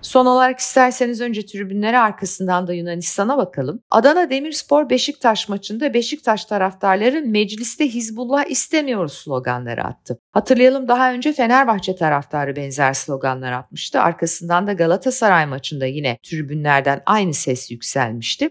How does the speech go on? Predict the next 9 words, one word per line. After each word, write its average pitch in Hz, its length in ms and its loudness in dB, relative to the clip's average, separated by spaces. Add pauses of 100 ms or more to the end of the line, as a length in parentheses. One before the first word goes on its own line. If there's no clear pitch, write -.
Son 320 320 2
olarak 220 460 4
da 339 280 2
karşılaşmayı 240 920 -2
dört 311 300 2
bir 233 160 -6
kazanan 226 540 0
Beşiktaş'ta 220 680 -2
taraftarlar 202 840 2